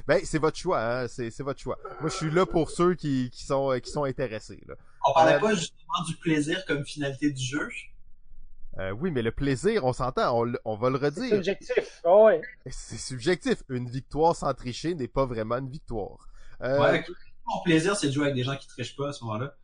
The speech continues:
Speaker 1: Oui, ben là,
Speaker 3: Oh,
Speaker 1: c'est
Speaker 3: voilà.
Speaker 1: pour ça que les tricheurs ne doivent pas se faire prendre, parce que toi, tu as du plaisir, parce que tu penses que les gens trichent pas. Ceux qui trichent ont du plaisir parce qu'ils trichent, et tout le monde est content. C'est ça, le
Speaker 2: J'ai un
Speaker 1: plaisir
Speaker 2: plaisir
Speaker 1: de la
Speaker 2: factice.
Speaker 1: triche.
Speaker 2: J'ai un
Speaker 3: Mais
Speaker 2: plaisir
Speaker 3: j'imagine
Speaker 2: factice.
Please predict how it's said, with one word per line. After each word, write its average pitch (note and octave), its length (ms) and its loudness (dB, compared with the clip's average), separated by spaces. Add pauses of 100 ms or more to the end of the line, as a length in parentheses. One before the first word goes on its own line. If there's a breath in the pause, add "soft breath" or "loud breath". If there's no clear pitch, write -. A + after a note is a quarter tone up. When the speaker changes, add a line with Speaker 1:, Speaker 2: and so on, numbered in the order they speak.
(380)
Speaker 1:
Oui, F3 200 -4
ben E3 160 4
là, F#3+ 80 6
Speaker 3:
Oh, - 60 0
Speaker 1:
c'est D#3+ 60 0
Speaker 3:
voilà. D#3 160 2
Speaker 1:
pour - 80 -4
ça A#3+ 200 4 (200)
que F#3 80 6
les F3+ 240 4
tricheurs F#3 520 0
ne E3+ 80 0
doivent C3 320 2
pas A#3+ 120 2
se A#3 160 -4
faire F3+ 220 2
prendre, D#3 440 -4
parce - 160 -4
que B2+ 60 -4
toi, F3+ 260 -4
tu - 160 -4
as B2+ 40 0
du A#2+ 120 -4
plaisir, B2 500 -4
parce - 140 0
que C3+ 80 -2
tu - 160 -2
penses C#3+ 240 2
que C#3 80 0
les A#2+ 160 0
gens B2 180 -2
trichent - 300 -8
pas. F#3 220 -2 (260 soft breath)
Ceux F3+ 200 -2
qui - 160 -10
trichent - 280 -2
ont C#3 80 0
du A2+ 120 -10
plaisir C3 380 -4
parce - 220 -8
qu'ils - 120 -14
trichent, - 420 -4
et A3 160 -6
tout - 100 -10
le D#3 80 -4
monde G3+ 160 -2
est D#3 60 -2
content. B2+ 380 -2 (220)
C'est - 140 -8
ça, C4 160 0
le F#3+ 100 2
Speaker 2:
J'ai D3+ 60 2
un D#3+ 60 2
Speaker 1:
plaisir F3 340 0
Speaker 2:
plaisir G#3+ 380 0
Speaker 1:
de B2 80 0
la G#2+ 80 -2
Speaker 2:
factice. - 180 -8
Speaker 1:
triche. - 400 -14 (400)
Speaker 2:
J'ai D3+ 60 0
un D3 40 4
Speaker 3:
Mais D#3+ 80 2
Speaker 2:
plaisir E3+ 200 6
Speaker 3:
j'imagine A#3+ 180 8
Speaker 2:
factice. G3+ 180 4